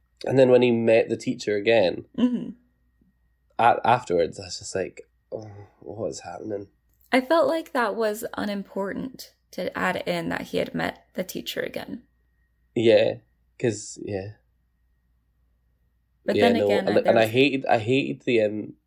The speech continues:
Speaker 1: the sort of deceptiveness of, like, so he knew that he was gonna go and sleep with the teacher when he got the teacher in trouble, and he actively organised, "You can't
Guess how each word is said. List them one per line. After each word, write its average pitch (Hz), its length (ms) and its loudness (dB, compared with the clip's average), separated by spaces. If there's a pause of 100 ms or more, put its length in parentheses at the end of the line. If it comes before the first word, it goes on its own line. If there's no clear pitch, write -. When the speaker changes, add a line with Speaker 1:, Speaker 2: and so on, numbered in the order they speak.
Speaker 1:
the 110 100 -8
sort - 240 0
of 92 340 -4 (380)
deceptiveness 107 800 0
of, 95 220 0
like, 95 200 -2 (440)
so 110 220 -4
he 135 220 -4
knew 123 280 6
that 110 160 0
he 110 100 -2
was 104 160 -4
gonna 104 260 -2
go 101 180 -2
and 95 240 -8 (300)
sleep - 320 -2
with - 160 -8
the 95 60 -10
teacher 90 420 -2
when 92 340 -4
he 98 120 -6
got - 220 -2
the 85 80 -6
teacher - 260 -10
in 92 100 -6
trouble, 110 440 -2
and 95 140 -6
he 104 260 -10 (260)
actively 101 840 0 (460)
organised, 107 840 4 (340)
"You 101 180 -8
can't 113 460 2